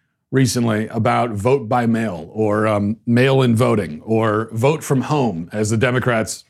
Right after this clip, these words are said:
have christened it. The Democrats wanna push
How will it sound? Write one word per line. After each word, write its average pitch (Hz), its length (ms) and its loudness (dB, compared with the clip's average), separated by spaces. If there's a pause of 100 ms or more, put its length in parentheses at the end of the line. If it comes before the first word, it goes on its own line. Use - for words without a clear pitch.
have 113 240 -2
christened 131 340 0
it. - 160 -8 (1040)
The 123 100 -2
Democrats 165 440 2
wanna 143 220 2
push - 400 -2